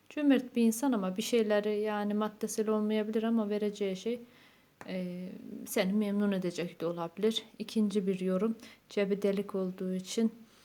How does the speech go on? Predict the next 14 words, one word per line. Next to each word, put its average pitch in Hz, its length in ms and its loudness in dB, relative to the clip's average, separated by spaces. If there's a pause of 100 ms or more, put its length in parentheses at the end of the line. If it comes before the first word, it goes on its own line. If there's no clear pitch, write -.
(260)
e, 180 540 -2
çoğu 196 300 4
kez 190 300 -2
beklentini 190 640 -4
boşa 190 300 -4
çıkaran 190 580 -4
biri 185 220 -6
de 190 240 -4 (200)
olabilir. 185 680 -4 (580)
Hangisi 208 400 0
senin 190 200 0
hayat 190 540 -4 (100)
şeyine 190 240 0
uyuyorsa, 190 680 0